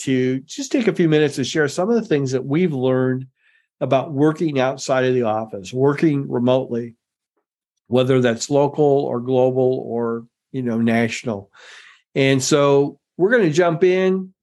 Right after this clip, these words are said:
share some mindset, some tools, some other fun thoughts that we have,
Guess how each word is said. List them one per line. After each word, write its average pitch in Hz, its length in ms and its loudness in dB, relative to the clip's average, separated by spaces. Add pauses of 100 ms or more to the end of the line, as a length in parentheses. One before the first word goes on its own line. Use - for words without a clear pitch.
share 185 260 0
some 139 240 -2
mindset, 165 640 -2
some 147 220 -10
tools, 175 600 2
some 143 180 -6
other 151 200 -2
fun 147 240 -4
thoughts 131 300 -2
that 131 60 -10
we 131 180 -2
have, 127 400 0